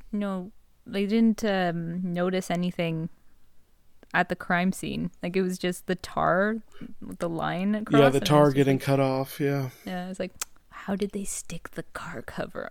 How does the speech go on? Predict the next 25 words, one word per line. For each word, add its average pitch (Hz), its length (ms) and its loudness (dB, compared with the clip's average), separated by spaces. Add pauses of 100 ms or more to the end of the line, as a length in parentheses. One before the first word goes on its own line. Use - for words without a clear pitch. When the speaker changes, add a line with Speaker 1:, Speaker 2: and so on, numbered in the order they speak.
(140)
Speaker 1:
to 185 100 -2
the 156 100 -2
ground? 123 560 -6 (1120)
Speaker 2:
They 175 140 8
never 240 260 8
really 202 260 10
go 156 220 12
into 147 460 8
who 135 320 6
sent 123 400 0
the 117 240 0
threat - 380 -2
letter 98 280 -2
to. 113 240 -2
I'm 101 140 -4
guessing 127 300 -2
it 78 40 -4
was 104 120 -6
just 110 180 -8
the - 80 -8
murderer, 98 500 -4
but - 300 -10 (600)
they 117 120 -8
don't 110 200 -8
really 98 360 -10